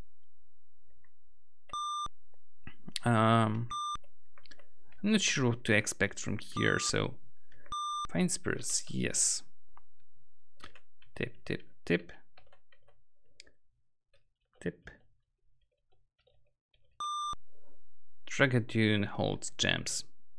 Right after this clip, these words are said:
Sure. Anything else? Ethical metal,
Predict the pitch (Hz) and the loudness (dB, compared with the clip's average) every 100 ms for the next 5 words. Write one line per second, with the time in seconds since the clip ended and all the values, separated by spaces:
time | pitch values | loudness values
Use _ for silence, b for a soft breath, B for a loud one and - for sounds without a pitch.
0 | - - - - 50 - - - - - | -6 -4 -2 0 -2 -4 -6 -10 -10 -6
1 | - 1077 - 1077 1077 1077 - - - - | -4 -2 -2 -2 -4 -2 -2 -2 -2 -2
2 | - - - - - - - - - - | -2 -2 -2 -2 -2 -2 -4 -4 -4 -4
3 | - - - - - - - - - - | -4 -4 -4 -4 -4 -4 -4 -6 -6 0
4 | 113 - 98 104 156 - - - - - | 0 2 4 6 6 2 -2 -2 0 -2
5 | - - - - - - - 143 - 131 | -2 -2 -2 -2 -2 -2 0 0 2 4
6 | 120 107 104 - | 4 4 4 2